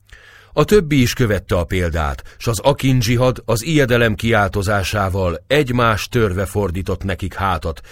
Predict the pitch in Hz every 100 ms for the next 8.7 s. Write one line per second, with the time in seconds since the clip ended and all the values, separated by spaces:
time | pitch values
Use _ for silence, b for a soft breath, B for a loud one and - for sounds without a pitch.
0 | B B 92 131 120 - 143 143 - 135
1 | 131 135 95 107 127 117 - 113 113 101
2 | 139 139 104 110 90 90 87 80 82 80
3 | 76 73 65 62 - - - _ b b
4 | b b b 92 147 135 139 139 - -
5 | 104 104 98 92 87 90 85 73 - 76
6 | 67 67 - - - - B B B B
7 | 110 123 127 127 101 117 131 127 123 87
8 | 82 80 76 - 73 58 -